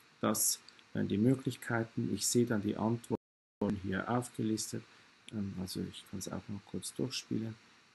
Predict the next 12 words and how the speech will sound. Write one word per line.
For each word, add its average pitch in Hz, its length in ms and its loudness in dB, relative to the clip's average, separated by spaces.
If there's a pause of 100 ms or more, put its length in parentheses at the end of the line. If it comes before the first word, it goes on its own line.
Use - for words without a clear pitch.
(120)
Ich - 80 -8
habe 104 160 -4
jetzt - 300 -6 (240)
hier, - 100 -2 (300)
ähm, 67 140 -12 (360)
ich - 120 -20 (140)
teile 107 280 -4
es, - 180 -8 (600)
mitten 90 440 -8
in 92 160 -6
diesen 95 400 -6
Link. 120 300 0